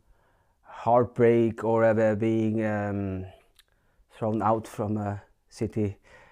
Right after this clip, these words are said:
or leaving a country or, uh, crossing a border or, uh, being beaten or, uh,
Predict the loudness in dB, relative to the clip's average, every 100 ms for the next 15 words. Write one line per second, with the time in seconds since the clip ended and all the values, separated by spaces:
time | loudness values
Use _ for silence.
0 | _ -4 0 2 4 6 8 6 6 6
1 | 6 4 2 0 2 4 2 0 -2 0
2 | 2 2 2 0 -2 -6 -12 -18 _ _
3 | _ _ _ _ -8 -6 -6 -4 0 2
4 | 4 6 4 4 2 4 2 2 0 2
5 | 2 0 -2 -6 -12 _ _ _ _ _
6 | _ _ _ -2 2 4 4 2 0 0
7 | -2 0 0 -2 -2 0 2 2 2 2
8 | 0